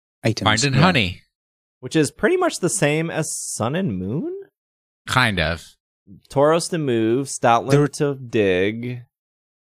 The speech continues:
Speaker 3: Mudsdale to get over rocky terrain,
Speaker 1: Y-,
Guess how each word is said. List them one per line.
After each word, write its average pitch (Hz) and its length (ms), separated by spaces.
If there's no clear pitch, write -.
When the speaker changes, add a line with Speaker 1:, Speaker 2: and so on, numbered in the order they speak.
Speaker 3:
Mudsdale 139 560
to 160 80
get 131 280
over 127 320
rocky 110 420
terrain, 117 1040
Speaker 1:
Y-, 131 100